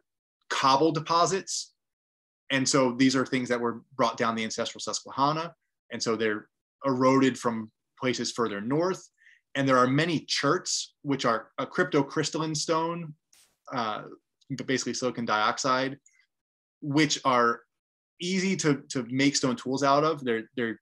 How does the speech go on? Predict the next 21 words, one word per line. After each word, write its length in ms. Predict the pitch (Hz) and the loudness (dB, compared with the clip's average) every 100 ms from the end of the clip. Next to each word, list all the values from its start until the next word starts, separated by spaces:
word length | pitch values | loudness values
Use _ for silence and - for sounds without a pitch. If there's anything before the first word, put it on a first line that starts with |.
| _ | _
easy 200 | 151 143 | -4 -2
to 60 | 131 | 0
have 120 | 123 | -2
a 40 | 120 | -4
controlled 460 | 120 117 123 120 | -8 -2 0 0
fracture, 640 | - 110 110 - 147 156 _ _ _ _ _ 127 | 0 -2 0 -4 -6 -6 _ _ _ _ _ -4
and 140 | 123 | 2
they're 220 | 123 110 | 2 2
highly 560 | - 143 147 143 131 117 | 2 2 4 4 2 0
prized 460 | - 113 117 139 - | 0 2 2 0 -2
by 120 | 143 | -4
Paleo-Indians 720 | 147 147 147 151 156 160 135 | -2 -2 0 -2 -6 -6 -6
and, 120 | 110 - | -6 -6
and 160 | 113 101 | -10 -8
tend 180 | - 131 | -4 -4
to 60 | 117 | -2
be 160 | 110 | -4
used 400 | 110 120 120 117 - | 0 2 2 -4 -6
widely. 500 | 107 113 120 135 123 | 0 0 0 -2 -2
And, 180 | 104 110 - | -4 -12 -10
uh, 220 | 104 104 | -8 -8